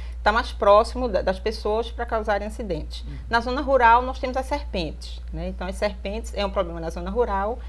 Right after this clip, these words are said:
Speaker 1: na zona urbana, sem dúvida, de peçonhentos é o escorpião.
Speaker 2: O que vai, o que é que vai determinar, né, o sucesso ali no atendimento? Quanto antes, melhor. No caso, sendo picado por um escorpião ou por uma cobra,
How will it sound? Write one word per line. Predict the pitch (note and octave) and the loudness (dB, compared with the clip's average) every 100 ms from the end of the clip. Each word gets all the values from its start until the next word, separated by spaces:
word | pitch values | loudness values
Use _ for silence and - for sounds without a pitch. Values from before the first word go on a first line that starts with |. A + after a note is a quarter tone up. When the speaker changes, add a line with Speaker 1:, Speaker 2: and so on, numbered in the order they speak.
| - - | -10 -8
Speaker 1:
na | A3 G3+ | -6 -4
zona | G#3+ | -2
urbana, | G#3+ F3+ F#3 G3+ A3+ | -4 -2 -2 -4 -6
sem | - A3+ | -6 -4
dúvida, | F#3 G3 F#3+ | -2 -2 -2
de | F#3+ | -2
peçonhentos | A#3+ B3 B3+ G#3+ G#3 A3 - G3 | -2 -2 -2 -4 -4 -6 -6 -4
é | |
o | |
escorpião. | G3 - G3+ A3+ E3+ - - - - - - - | -4 -4 -6 -4 -6 -6 -10 -10 -10 -10 -10 -10
Speaker 2:
O | |
que | C4+ | -6
vai, | A#3 G#3+ - - | -6 -6 -8 -10
o | |
que | - | -8
é | |
que | F#3+ F3+ | -6 -4
vai | E3 | -4
determinar, | C#3 D3+ C3+ B2 A#2+ A2 | -4 -6 -6 -6 -6 -6
né, | A2 B2+ B2+ | -6 -4 -4
o | - C3 B2+ A#2+ A#2 - | -6 -6 -6 -8 -10 -8
sucesso | G3 F#3+ D3 C3+ C#3 | -8 -4 -4 -4 -4
ali | C3+ | -4
no | C3+ | -4
atendimento? | C3 C3 B2 A2 G#2+ - - | -4 -6 -4 -4 -4 -6 -4
Quanto | A#3 - E3 E3 | -2 -2 -4 -4
antes, | E3+ - | -6 -6
melhor. | B2+ A#2+ D3+ G3+ - - - - | -4 -2 -4 -4 -8 -10 -10 -8
No | C3 | -8
caso, | - B2 A#2 A#2 A#2 A2+ | -4 -2 -2 -2 -6 -6
sendo | - C#3+ | -6 -6
picado | C3 C3+ C3+ B2+ A#2 A2 | -6 -4 0 0 -2 -6
por | B2+ | -6
um | A#2+ | -6
escorpião | - B2 B2+ B2 | -4 -2 -2 -4
ou | A#2+ | -4
por | A#2+ | -6
uma | A#2+ | -6
cobra, | A#2 A#2+ G#2+ G2+ G#2+ | -6 -4 -4 -4 -6